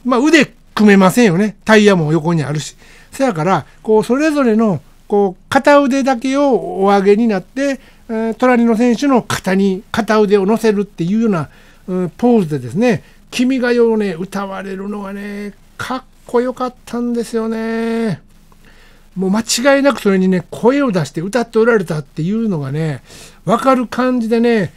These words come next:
感動しましたね。だからね、こう、ついついその試合を見てしまうんだけど、これなんなんやろうな、日常茶飯事でされてるんだろう、や、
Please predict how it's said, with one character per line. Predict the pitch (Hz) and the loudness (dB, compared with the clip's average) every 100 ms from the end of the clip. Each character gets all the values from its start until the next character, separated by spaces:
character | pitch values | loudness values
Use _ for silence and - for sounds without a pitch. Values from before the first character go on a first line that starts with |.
| - | -16
感 | - 247 262 262 254 | -8 -4 -4 -4 -4
動 | 262 254 247 | -4 -4 -4
し | 254 | -4
ま | 254 | -4
し | 226 | -6
た | 208 | -4
ね。 | 202 233 233 208 156 - - - - - _ 214 | -2 2 2 2 -2 -6 -20 -20 -20 -20 _ -6
だ | 254 | -2
か | 247 | 0
ら | 226 | 0
ね、 | 220 - | -2 -2
こ | 214 214 | -2 0
う、 | 208 | -4
つ | 202 302 | -2 -2
い | 240 | 0
つ | 277 | 0
い | 226 | 0
そ | 220 | 2
の | 214 208 208 | 2 2 -2
試 | - 247 | -2 0
合 | 247 | 2
を | 220 | 2
見 | 214 | 0
て | 240 | -2
し | 247 | -2
ま | 254 254 | 0 2
う | 240 | 2
ん | |
だ | 190 | 2
け | 165 | 0
ど、 | 175 220 175 - - - | 2 2 2 -4 -20 -8
こ | 254 | -2
れ | 262 220 | 0 0
な | 170 208 | -2 -6
ん | 262 240 | -4 -4
な | 226 | -4
ん | 220 208 | -4 -6
や | 185 | -6
ろ | 190 190 | -8 -6
う | |
な、 | 226 247 214 | -6 -4 -4
日 | 185 220 226 | -6 -8 -8
常 | 233 262 | -8 -8
茶 | 226 | -8
飯 | 214 277 269 | -8 -6 -4
事 | 220 | -4
で | 208 | -4
さ | 233 | -4
れ | 254 | -8
て | 247 | -6
る | 262 262 | -6 -4
ん | |
だ | 233 | -2
ろ | 208 196 | -2 -2
う、 | 175 | -4
や、 | 190 190 | -6 -6